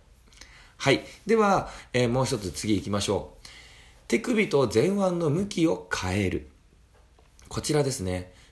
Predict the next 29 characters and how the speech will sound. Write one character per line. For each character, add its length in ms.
じ 120
ゃ 60
あ、 40
水 380
を 240
押 80
す 220
準 280
備 120
を 120
す 160
る 80
っ 40
て 220
言 120
っ 20
て 200
る 120
け 140
ど、 340
ど 140
ん 160
な 100
こ 160
と 120
を 60
す 140
る 100
の？ 220